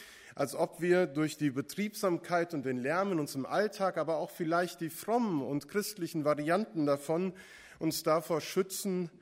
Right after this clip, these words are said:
über uns selbst nachzudenken. Wer wir sind, in welcher Situation wir sind,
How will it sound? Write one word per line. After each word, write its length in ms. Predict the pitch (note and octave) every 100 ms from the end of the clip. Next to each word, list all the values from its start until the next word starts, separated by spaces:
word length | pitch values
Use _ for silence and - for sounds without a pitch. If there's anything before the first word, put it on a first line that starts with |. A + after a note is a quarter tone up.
| - _
über 240 | D3+ D3
uns 220 | C#3+ C#3
selbst 400 | D3+ D3+ D3+ -
nachzudenken. 1000 | D3 D#3+ - - A#2+ G#2 F#2 F2+ - F2 _ _ _ _ _ _ _ _ _ _ _ _ _ _
Wer 160 | A#2+ A#2+
wir 80 | A#2+
sind, 560 | G2+ D3+ D3+ A2 - _ _ _ _ _ _ _ _ _ _ _
in 100 | A2
welcher 220 | A#2 A#2 B2
Situation 760 | B2 C3+ - - D#3+ F#3+ E3+
wir 120 | B2
sind, 360 | G#2+ G#2+ G2+ -